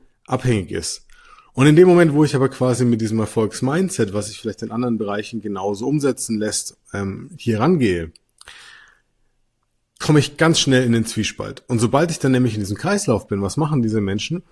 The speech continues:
Sie gehen ganz schnell in ein ganz oder gar nicht. Und wenn ich dann aber aufhöre, die guten Gewohnheiten weiter zu verfolgen, f-, selbst, sei es nur für einen Tag, für einen Abend, für einen Moment,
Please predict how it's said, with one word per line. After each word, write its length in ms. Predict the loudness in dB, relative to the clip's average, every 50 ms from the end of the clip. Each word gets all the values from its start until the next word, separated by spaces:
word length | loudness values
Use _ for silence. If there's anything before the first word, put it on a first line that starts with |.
| _ _ _ _ _
Sie 200 | -8 -6 -2 2
gehen 240 | 2 2 2 2 0
ganz 260 | 0 0 0 0 -2
schnell 160 | -2 0 0
in 80 | 0 0
ein 140 | 0 0
ganz 260 | 0 0 -2 -2 -2 -2
oder 160 | -2 -2 -2
gar 260 | -2 -4 -6 -6 -10
nicht. 200 | -12 -16 -16 -10
Und 120 | -8 -4
wenn 120 | 0 0 0
ich 120 | 0 -2
dann 200 | -2 -2 0 2
aber 180 | 2 0 0 2
aufhöre, 480 | 2 0 0 0 0 -2 0 0 0
die 140 | -2 -2 -4
guten 420 | -2 0 0 0 0 0 -2 0 0
Gewohnheiten 760 | 0 0 2 2 2 4 4 2 2 0 -2 -6 -8 -12 -6
weiter 280 | -4 -4 -2 -2 -2 -4
zu 180 | -4 -6 -12
verfolgen, 560 | -12 -14 -14 -10 -4 -2 0 0 0 0 -2 -8
f-, 200 | -10 -14 -20 -20
selbst, 580 | -14 -6 -2 0 2 2 0 -2 -6 -14 -14 -12
sei 280 | -10 -2 -2 0 0
es 160 | 0 0 0
nur 120 | 0 0 0
für 120 | 0 -2
einen 160 | -2 -2 -2
Tag, 360 | -2 -2 -2 -2 -2 -2 -6 -10
für 120 | -10 -8
einen 160 | -8 -8 -6
Abend, 400 | -6 -4 -2 -2 -2 -2 -6 -10
für 120 | -8 -8 -6
einen 80 | -6
Moment, 420 | -6 -6 -4 -4 -4 -4 -4 -6